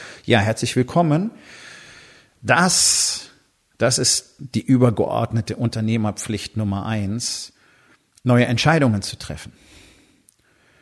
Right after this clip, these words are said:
Denn nur wenn du viele Fehler machst, kannst du auch viel lernen. Darüber sind sich angeblich alle einig. Bloß,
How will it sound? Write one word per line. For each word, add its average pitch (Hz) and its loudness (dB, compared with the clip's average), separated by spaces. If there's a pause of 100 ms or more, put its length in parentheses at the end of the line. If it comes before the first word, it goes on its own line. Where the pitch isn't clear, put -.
(500)
Denn 120 2
nur 143 6
wenn 120 4
du 120 2
viele 123 0
Fehler 113 0
machst, 135 0
kannst 120 -4
du - -6
auch 117 -6
viel 127 -2
lernen. 101 2
Darüber 110 0
sind 127 0
sich - -8
angeblich 117 -2
alle 104 -2
einig. 123 -2
Bloß, 190 4